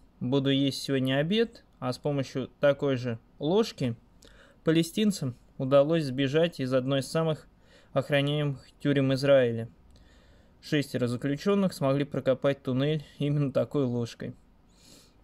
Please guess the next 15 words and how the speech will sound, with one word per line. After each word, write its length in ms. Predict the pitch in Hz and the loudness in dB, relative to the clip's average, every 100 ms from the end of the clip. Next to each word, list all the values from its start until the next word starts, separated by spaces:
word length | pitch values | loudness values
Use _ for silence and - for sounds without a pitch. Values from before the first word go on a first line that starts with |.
| _ _ _ _ _ _ | _ _ _ _ _ _
Эпик 340 | 135 131 196 - | -6 -2 -2 0
фейл, 380 | 202 220 240 | 2 4 4
как 240 | 220 156 135 | 2 -2 0
говорится. 720 | 131 135 131 123 113 - 113 - - _ _ _ _ _ _ _ - _ _ _ _ | 2 4 4 2 -4 -8 -10 -12 -20 _ _ _ _ _ _ _ -20 _ _ _ _
В 60 | 131 | -2
Гвинее, 600 | 139 165 185 170 127 117 - _ _ - | 2 4 4 4 2 -2 -10 _ _ -4
небольшое 580 | 131 135 151 151 180 | 0 4 4 4 -2
государство 760 | 135 131 143 156 143 - - 117 - | 0 -4 0 4 4 2 -6 -6 -2
на 200 | 127 127 | 0 2
западе 460 | 139 143 131 123 | 4 2 2 2
Африки, 480 | 156 180 180 139 - | 2 2 -2 -6 -6
на 160 | 120 123 | -4 -2
берегу 320 | 135 139 139 | 0 0 -2
Гвинейского 540 | 127 139 135 - 127 | 0 0 -2 -4 -4
залива, 500 | 123 135 156 190 151 | 2 4 4 2 0